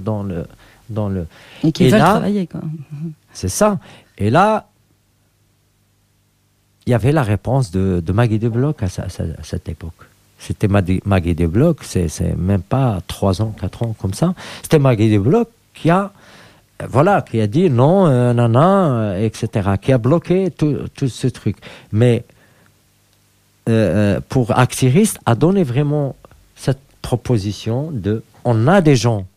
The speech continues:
Speaker 1: sur le territoire. Aussi, ces gens-là, ils travaillent dans des secteurs.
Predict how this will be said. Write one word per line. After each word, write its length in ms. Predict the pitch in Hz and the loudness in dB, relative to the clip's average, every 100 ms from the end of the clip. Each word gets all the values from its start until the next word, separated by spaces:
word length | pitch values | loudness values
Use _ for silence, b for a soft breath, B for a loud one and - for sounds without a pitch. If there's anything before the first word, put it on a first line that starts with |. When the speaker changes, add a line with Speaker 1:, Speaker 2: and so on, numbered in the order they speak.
| _ _ _ | _ _ _
Speaker 1:
sur 200 | - 117 | -8 -4
le 120 | 107 110 | 0 0
territoire. 680 | 110 104 - 104 95 90 _ B B B B | 0 -2 -2 0 0 -2 _ B B B B
Aussi, 520 | 139 - - 170 143 - | 0 2 -2 0 -2 -6
ces 240 | - - 143 | -8 2 2
gens-là, 440 | 131 147 180 196 - | 4 2 2 0 -2
ils 160 | 117 | -4
travaillent 720 | - 143 131 175 196 160 123 - _ - | -2 0 2 4 4 2 -4 -12 _ -2
dans 340 | 117 107 92 - _ | 0 0 -2 -8 _
des 120 | 90 104 | -4 -2
secteurs. 640 | 120 113 - 104 87 _ | 0 -2 0 0 0 _